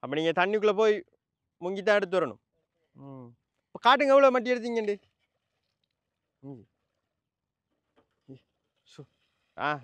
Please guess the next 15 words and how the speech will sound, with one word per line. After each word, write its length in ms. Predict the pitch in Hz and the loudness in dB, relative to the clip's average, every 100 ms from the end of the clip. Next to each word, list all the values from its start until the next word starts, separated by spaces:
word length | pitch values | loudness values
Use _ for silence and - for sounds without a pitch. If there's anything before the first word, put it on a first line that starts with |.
| _ | _
ரெண்டு 240 | 127 156 | -8 -6
சாக்கு 300 | 180 185 190 | -2 0 0
அடிச்சிக்காங்க. 500 | 220 - 190 185 160 143 - _ _ _ _ _ _ _ _ _ _ _ _ _ _ _ _ _ _ _ _ - | -2 -2 -2 0 0 -4 -8 _ _ _ _ _ _ _ _ _ _ _ _ _ _ _ _ _ _ _ _ 0
எப்படி 280 | 240 247 339 | 0 2 2
என்ன 220 | 339 269 | 4 4
இந்த 240 | 233 214 - | 4 2 0
மழை 300 | 175 220 277 | 0 2 4
எல்லாம், 280 | 285 233 127 _ _ _ _ _ | 6 4 2 _ _ _ _ _
இந்த 120 | 156 170 | -8 -2
மழை 260 | 196 226 | 2 4
வெள்ளம், 380 | 220 233 233 214 | 4 2 2 0
உங்களோட 200 | 220 226 | 0 0
வீட்டெல்லாம் 300 | 247 247 240 | 2 0 0
வெள்ளம் 220 | 247 254 | 0 0
வரலையா? 260 | 247 208 | 2 2